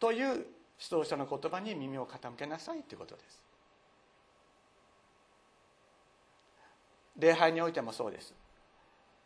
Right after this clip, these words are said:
指導者っていうのは、こういうふうにしたいっていう思いはあります。いろいろ。だから、そういう思いを、教会の皆さん、皆さんで一緒にやりましょうって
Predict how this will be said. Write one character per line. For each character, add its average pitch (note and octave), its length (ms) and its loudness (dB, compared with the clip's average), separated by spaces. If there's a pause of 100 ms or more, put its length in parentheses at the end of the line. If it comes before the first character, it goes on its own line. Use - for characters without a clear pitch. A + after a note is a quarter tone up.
(680)
指 - 160 -2
導 G3 120 4
者 C3+ 80 4
っ A#2+ 40 0
て - 120 -8
い B2+ 40 -2
う A#2 40 -6
の A2 100 -4
は、 A2 240 4 (1400)
こ G#3+ 120 8
う - 40 10
い - 20 8
う - 20 -4
ふ A#3+ 40 0
う C4+ 40 2
に G#3+ 80 0
し - 80 -2
た G#3+ 120 8
い A3+ 60 6
っ A3 60 -6
て - 140 -6
い - 20 0
う A#2 60 0
思 A#2+ 180 -2
い G#2+ 40 -4
は F2 140 -6 (580)
あ A2+ 80 -4
り A2+ 80 -8
ま G#2+ 140 -4
す。 - 320 -12
い B2 80 -12
ろ G#2 140 -6
い F#2 40 -8
ろ。 F2+ 100 -12 (2750)
だ F#3 120 8
か D3+ 100 4
ら、 D3 260 6 (280)
そ G#3+ 300 6
う - 20 6
い A3+ 100 0
う G#3+ 60 6
思 G#3 300 4
い F#3+ 120 2
を、 F3 420 4 (920)
教 F3 160 6
会 F3 100 6
の E3 80 4
皆 E3 140 0
さ C#3+ 100 -2
ん、 - 40 0
皆 D3+ 180 -2
さ C3 100 0
ん A#2+ 40 2
で B2 60 -6
一 A2+ 60 -6
緒 C#3+ 80 -4
に C#3 60 -4
や C3+ 80 -2
り D3 80 -6
ま E3 100 -4
し E3 100 -6
ょ A3+ 100 -2
う - 20 -2
っ - 40 -10 (200)
て A#2 260 0